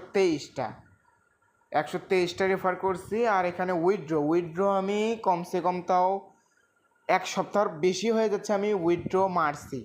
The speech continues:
এখন পর্যন্ত আমার অ্যাকাউন্টে টাকা আসেনি।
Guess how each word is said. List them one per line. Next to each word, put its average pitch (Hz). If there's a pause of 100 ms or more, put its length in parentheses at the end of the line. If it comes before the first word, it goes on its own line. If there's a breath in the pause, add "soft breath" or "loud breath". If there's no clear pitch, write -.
(1160 soft breath)
এখন 214 (120)
পর্যন্ত 196 (160)
আমার 190 (180)
অ্যাকাউন্টে 170 (300)
টাকা 160 (220)
আসেনি। 151